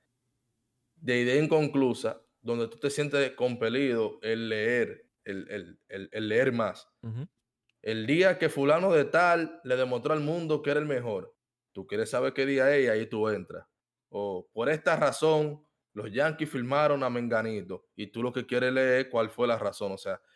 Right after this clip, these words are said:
Speaker 1: ellos tienen éxito logrando ese tipo de titular. El mío es haciendo taquilla.
Speaker 2: Ujú.
Speaker 1: Que tú quieres saber quién es este M M G que está escribiendo ese disparate o que dijo esa vaina en ese video.
Speaker 2: Di que, ah,
Speaker 1: Entonces son de
Speaker 2: soy
Speaker 1: las
Speaker 2: yo.
Speaker 1: cositas que, son de las cositas que, por eso te decía, volviendo allá,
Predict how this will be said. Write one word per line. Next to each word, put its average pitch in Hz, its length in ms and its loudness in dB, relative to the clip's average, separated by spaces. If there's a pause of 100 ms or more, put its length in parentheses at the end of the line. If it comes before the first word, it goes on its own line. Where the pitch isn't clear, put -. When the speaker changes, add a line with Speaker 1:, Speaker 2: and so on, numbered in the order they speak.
(160)
Speaker 1:
ellos 123 340 0 (720)
tienen 139 320 2
éxito 147 340 -2
logrando 117 320 0
ese 113 140 -6
tipo 113 340 -4
de - 120 -10
titular. 107 260 -2
El 123 120 -2
mío 156 320 0
es 156 80 2
haciendo 147 300 -2
taquilla. 104 400 -10 (460)
Speaker 2:
Ujú. 107 280 -10 (600)
Speaker 1:
Que 95 100 -14
tú 107 140 -10
quieres 120 220 0
saber 107 240 -2
quién 127 180 0
es 131 120 2
este 123 180 4
M 123 100 2
M 120 200 0
G 123 180 -2
que 110 60 -4
está 107 120 -4
escribiendo 104 360 -6
ese - 120 -10
disparate 82 500 -6
o 92 100 -6
que 95 120 -8
dijo 104 140 -2
esa 98 160 -6
vaina 92 180 -6
en 87 60 -8
ese - 160 -14
video. - 240 -16 (640)
Speaker 2:
Di 127 140 -2
que, 117 120 -4
ah, 113 140 0
Speaker 1:
Entonces 120 260 0
son 135 200 4
de 151 80 6
Speaker 2:
soy - 0 -
Speaker 1:
las 127 160 4
Speaker 2:
yo. 113 60 2
Speaker 1:
cositas 151 480 2
que, 123 260 0 (480)
son 139 200 -6
de 143 80 2
las 147 120 4
cositas 135 420 -2
que, 117 340 -4
por 117 140 -4
eso 139 160 -10
te 135 100 -2
decía, 131 300 -2
volviendo 107 360 -4
allá, 104 220 -4